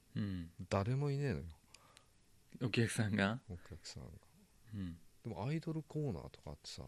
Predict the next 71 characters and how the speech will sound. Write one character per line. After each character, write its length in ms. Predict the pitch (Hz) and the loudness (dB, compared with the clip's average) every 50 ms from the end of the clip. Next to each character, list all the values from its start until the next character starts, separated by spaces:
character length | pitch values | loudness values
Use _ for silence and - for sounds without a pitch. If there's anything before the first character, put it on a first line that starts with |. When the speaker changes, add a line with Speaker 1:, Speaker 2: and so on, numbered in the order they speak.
| 69 - - - _ - - - - - - 113 | -10 -14 -18 -20 _ -20 -20 -20 -18 -8 -4 0
Speaker 1:
う 20 | |
ん。 200 | 113 98 92 85 | 2 2 2 2
Speaker 2:
な 60 | 110 | 0
ん 200 | 110 110 95 95 | -2 -4 -6 -8
か 160 | 98 - 95 | -8 -6 -4
楽 100 | 95 101 98 | -4 -2 -2
し 140 | - - 90 | -2 -4 -4
い 40 | |
店 220 | 76 69 67 - 69 | -4 -4 -6 -8 -8
だ 80 | 73 | -8
っ 40 | 67 - - | -10 -10 -12
た 80 | - | -14
け 100 | 71 73 | -12 -12
ど。 180 | 69 71 - - 90 - - - - - - - - - - - - - - - - - - - | -12 -12 -12 -14 -14 -18 -20 -20 -20 -20 -20 -20 -20 -20 -20 -20 -20 -20 -20 -20 -20 -10 -6 -4
で 80 | 104 | -2
さ、 120 | - - 98 | 2 2 2
俺、 280 | 90 123 131 107 - - - - - - - | 2 2 2 0 -2 -4 -10 -20 -20 -8 -2
あ 120 | 113 104 98 | 0 2 2
の、 180 | 98 98 95 | 2 2 0
そ 160 | - - - | 0 -2 -6
の、 140 | 110 90 92 - - | -10 -8 -10 -10 -8
そ 80 | - 151 | -6 -6
の 60 | 151 | -6
コ 220 | - - 190 190 | -2 2 4 4
ー 20 | 180 | 6
ナ 120 | 117 101 | 6 6
ー 20 | 101 | 6
ど 100 | 120 123 | 6 4
こ 80 | - | 2
か 120 | - 95 85 | 2 2 2
な 120 | 82 87 | 2 0
っ 40 | 90 | -2
て 120 | - 87 | -2 -4
見 160 | 85 95 113 | -4 -2 -2
に 80 | 120 104 | -2 -4
行 80 | 82 - | -4 -6
っ 20 | |
た 120 | - 85 | -8 -12
ら 60 | 76 - | -12 -12
さ、 120 | - 80 73 73 - - - - - - - - - - | -12 -14 -14 -14 -18 -20 -20 -20 -20 -20 -20 -12 -6 -4
Speaker 1:
う 60 | 110 | -2
ん。 240 | 104 98 92 90 90 | -2 -2 -2 -4 -2
Speaker 2:
俺 200 | - 120 139 165 | -2 0 0 2
よ 80 | 180 151 | 2 2
り 100 | 101 85 | 0 0
ず 120 | 92 107 | -2 -2
っ 20 | 117 - - | -4 0 2
と 140 | 151 143 143 | 4 4 6
上 140 | 147 147 | 4 4
の 400 | 139 139 139 135 131 127 117 - - - - - | 2 2 2 0 0 -2 -4 -6 -10 -14 -6 -4
お 100 | - 117 | -2 -2
じ 200 | 117 127 139 135 | -2 -2 -2 -4
い 40 | 127 | -2
ち 120 | - - | 0 0
ゃ 20 | 71 | -2
ん 100 | - - | -2 -4
が 100 | - - | -10 -12
さ、 200 | - - 80 82 - - - - - - - - - - - | -10 -10 -10 -10 -12 -14 -20 -20 -20 -20 -20 -20 -8 -2 0
Speaker 1:
う 20 | |
ん。 220 | 107 101 95 90 85 | 2 2 2 0 0
Speaker 2:
ず 120 | 87 98 | -4 -8
ー 40 | - | -10
っ 340 | - - - 135 127 - - - | -10 -12 -12 -12 -14 -14 -10 -8
と 100 | - 117 | -6 -4
こ 160 | - 117 107 | -2 0 2
う 120 | 110 113 117 | 2 2 0
動 80 | 131 | 0
か 180 | 127 - 143 131 | 0 0 0 2
な 120 | 104 78 67 | 0 0 -2
い 80 | 71 | -6
で、 180 | 76 73 73 | -8 -8 -10